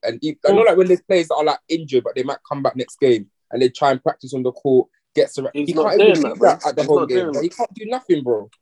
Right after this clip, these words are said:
Speaker 2: All that stuff you've seen Clay be, Clay doing this whole time that he's been injured, Kyrie
Speaker 1: That's
Speaker 2: can't
Speaker 1: it.
Speaker 2: do none of that.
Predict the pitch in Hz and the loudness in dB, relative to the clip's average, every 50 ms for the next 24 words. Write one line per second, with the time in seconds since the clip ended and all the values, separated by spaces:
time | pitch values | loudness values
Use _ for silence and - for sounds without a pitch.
0 | _ - 247 302 269 262 247 - - 254 220 - 214 208 - - 208 185 170 - | _ -2 2 4 4 4 2 0 -2 -2 -2 -2 -4 -8 -10 -10 -10 -10 -6 -4
1 | 202 202 196 175 170 180 - _ - 208 202 185 170 147 170 156 143 131 127 127 | -4 -4 -4 -4 -8 -14 -14 _ -8 -6 -6 -6 -6 -6 -6 -6 -6 -6 -6 -8
2 | 135 135 - - 185 175 170 170 160 151 139 127 135 143 127 139 135 135 143 135 | -12 -8 -4 -2 -2 -2 -2 -2 -2 -2 -2 -4 -6 -8 -8 -8 -8 -6 -8 -8
3 | 123 110 - - 165 165 156 143 - - - 147 - - 120 127 135 143 143 135 | -10 -10 -6 -2 0 0 0 -2 -2 -2 -2 -2 -2 -4 -10 -10 -6 -6 -6 -6
4 | 123 113 110 98 | -6 -10 -12 -14